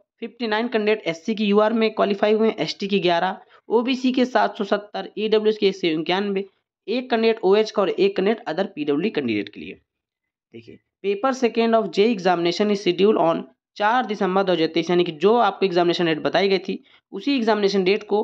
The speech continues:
आपको एग्जामिनेशन हो जाएगा। Admission certificate to the shortlist candidate will be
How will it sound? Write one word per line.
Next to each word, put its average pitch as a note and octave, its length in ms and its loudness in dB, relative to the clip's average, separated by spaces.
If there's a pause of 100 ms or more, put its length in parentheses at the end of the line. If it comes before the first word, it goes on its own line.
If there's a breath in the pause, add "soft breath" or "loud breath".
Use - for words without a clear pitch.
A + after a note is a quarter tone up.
आपको D3 220 -2
एग्जामिनेशन D3+ 480 0
हो D3+ 160 0
जाएगा। A2 300 -4 (320)
Admission A#3 540 -2
certificate G#3 720 -2
to F3+ 120 0
the F#3 120 2
shortlist F#3 500 -2
candidate F3 340 2
will G3+ 180 2
be A3+ 120 2